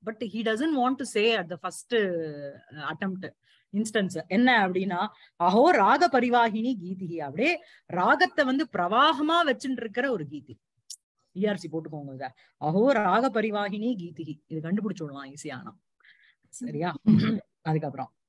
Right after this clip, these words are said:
Speaker 2: விதூஷகः கிம்
Speaker 1: ஆ.
Speaker 2: தாவத் கீதேஹே அவகதோ அக்ஷரார்த்தः.
Speaker 1: ஆ, கீ-, அவன் உடல பாருங்க. கீதேஹே அவகதோ அக்ஷரார்த்தः. வெறும் உனக்கு கீதம் ஸ்வரம் தான் தெரிஞ்சதா இதுல? அந்த ஸ்வரத்துல வர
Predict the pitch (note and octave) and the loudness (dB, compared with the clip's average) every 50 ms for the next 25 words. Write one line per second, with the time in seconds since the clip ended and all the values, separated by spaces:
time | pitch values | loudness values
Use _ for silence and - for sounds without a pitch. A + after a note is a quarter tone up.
0 | _ _ _ _ _ _ _ _ _ _ - - - - C#4 D#4+ E4 F4 F#4+ F#4+ | _ _ _ _ _ _ _ _ _ _ -20 -16 -10 -6 -2 2 4 4 4 4
1 | - D#4+ C#4 - A#3+ A3+ G#3 A#3 A3+ A3+ C#4+ E4+ - - - - _ _ - E4 | 2 -2 -4 -2 -4 -6 -4 -2 -2 -2 -2 -2 -6 -10 -20 -20 _ _ 2 6
2 | F4+ G4+ A4 G#4 F4+ E4+ D#4+ D#4+ D#4+ F#4 E4 B3 A3+ C4 D4+ D#4+ D#4+ - F4 F4 | 6 6 6 6 6 6 6 6 4 2 0 -2 -2 2 4 4 4 4 2 0
3 | F4 E4+ D#4 D#4+ F4 F#4 G#4 E4+ A#3+ A3+ B3 D4 D4+ D#4+ D#4+ - - E4 F4 F#4 | 0 2 2 2 2 2 2 2 0 0 0 0 2 2 0 0 2 0 2 2
4 | D#4+ A#3+ A#3 - - - D#4 D#4+ D4+ C#4 B3+ G#3+ - - A3 G#3 A3+ G3+ - - | 2 0 -2 -4 -4 -2 0 2 2 2 0 -2 -6 -10 -8 -6 -6 -6 -8 -8
5 | _ _ _ _ _ - D#3+ E3 F#3 A3 B3 B3 A3+ G3+ F3 E3 D#3 F#3 A#3 C4 | _ _ _ _ _ -4 0 2 4 4 6 4 4 2 0 -2 -2 0 2 4
6 | G#3 F#3+ G3 G3+ G#3+ G3+ G#3+ G#3+ G#3+ F#3 F3 D#3+ D#3 D#3 D3+ D3 C#3 _ _ - | 4 4 4 2 2 2 2 0 0 0 -4 -6 -8 -8 -8 -10 -12 _ _ -20
7 | - - _ _ _ - F#3+ A#3 C#4+ C#4+ D#4+ D4+ D4+ D4+ D4 D#4+ E4 F4 D#4+ A3 | -20 -20 _ _ _ 0 2 2 4 6 6 6 6 6 6 6 6 6 4 4
8 | F#3 G3+ A3+ C4+ C#4 - D4 D4+ C#4+ A#3 G3 - - D4+ C4 C4 C#4 C#4+ C#4 - | 2 2 2 2 2 4 4 4 4 2 0 0 0 0 2 2 0 0 -2 -4
9 | D#4+ C#4 B3+ F3 D3 D3+ E3+ G3 A#3+ C#4+ E4 E4+ D4+ C4 B3 A3+ G#3+ G3 G3 A#3 | -2 -2 -2 -4 -4 -6 -4 -4 -2 -2 -2 0 0 0 0 -2 -2 -2 -2 -2
10 | C#4 B3+ D#4 C#4+ B3 - - _ _ _ - - G#3+ A3 A#3+ C4+ C#4+ D4+ C#4 D#4 | 0 0 0 0 0 -2 -6 _ _ _ -4 0 2 2 4 4 4 4 4 4
11 | C#4 C4 B3 B3 B3 B3 A#3+ A3 G#3+ G3 G3+ G3+ A3 A#3+ B3+ - _ _ _ _ | 4 4 4 4 4 4 4 2 2 -2 -2 -2 -2 -4 -4 -6 _ _ _ _
12 | _ - G#3 A3 A#3 A#3+ A3+ A3+ A3 A#3 A#3+ A3+ B3+ D#4+ - - - F#4 F4+ E4 | _ -6 -4 -2 -2 0 0 0 0 0 -2 0 0 0 0 0 0 0 2 2
13 | D#4 D4 C#4 C4 C4 | 2 2 2 2 2